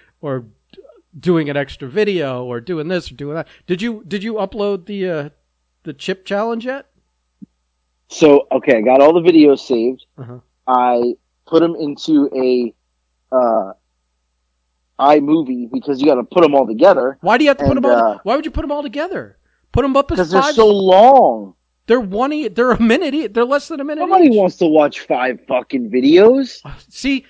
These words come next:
Speaker 1: this is what you don't get. You put five videos out, you label 'em one of five, two of five, three of five. That way people want to go to your page to find the other one.
Speaker 2: A little editing. Gotta do a little editing.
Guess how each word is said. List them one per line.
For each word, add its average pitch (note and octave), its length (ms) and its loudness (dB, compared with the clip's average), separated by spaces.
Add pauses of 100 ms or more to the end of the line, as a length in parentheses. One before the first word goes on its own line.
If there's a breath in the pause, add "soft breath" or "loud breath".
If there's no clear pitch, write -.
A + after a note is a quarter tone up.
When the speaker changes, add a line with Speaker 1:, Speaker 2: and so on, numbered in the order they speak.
(180)
Speaker 1:
this A#3+ 240 -8
is G#3 120 -12
what G#3 180 -10
you G#3 60 -18
don't E3 260 -10
get. D#3 280 -12 (200)
You G#3 140 -8
put B3+ 220 -2
five G#3+ 300 -2
videos F#3+ 480 0
out, C#3+ 180 -6
you D3+ 80 -10 (100)
label G3 340 0
'em D3+ 60 -10
one F3 200 -6
of D#3 80 -10
five, F3 400 -4
two F#3 160 -4
of E3+ 80 -8
five, E3 240 -6
three F3 120 -4
of E3+ 60 -8
five. G3+ 220 -4 (240 soft breath)
That F3 120 -2
way G3 120 0
people F3+ 440 -8 (220 soft breath)
want F#3 360 -4
to F#3+ 100 -10
go D#3+ 240 -4
to - 340 -6
your B3 180 0
page B3+ 540 -4
to F3 80 -14
find G3 400 -8
the D#3+ 180 -14
other C#4 280 -6
one. C3+ 260 -16 (1000)
Speaker 2:
A G#3+ 60 -4
little E3+ 160 6
editing. A#2 340 2
Gotta C3+ 180 4
do C3 120 4
a A#2+ 60 4
little A2+ 140 0 (100)
editing. G2 240 -10